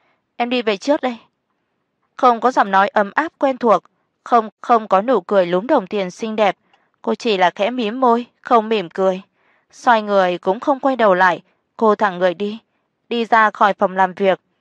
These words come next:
bước vào thang máy. Cô cảm nhận được không gian bên trong yên tĩnh và lành lạnh.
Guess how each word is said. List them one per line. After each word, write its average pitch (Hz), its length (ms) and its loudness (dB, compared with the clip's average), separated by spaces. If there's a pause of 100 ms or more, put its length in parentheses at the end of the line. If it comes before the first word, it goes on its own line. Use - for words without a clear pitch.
(260)
bước 233 240 -4
vào 196 160 4
thang 196 240 -2
máy. 196 320 2 (460)
Cô 311 120 2
cảm 220 220 0
nhận 190 220 -2
được 185 140 2
không 254 300 -2
gian 247 220 -4
bên 240 180 -2
trong 240 220 0 (100)
yên 214 240 -6
tĩnh 202 420 -6
và 226 160 4
lành 180 260 -2
lạnh. 180 200 0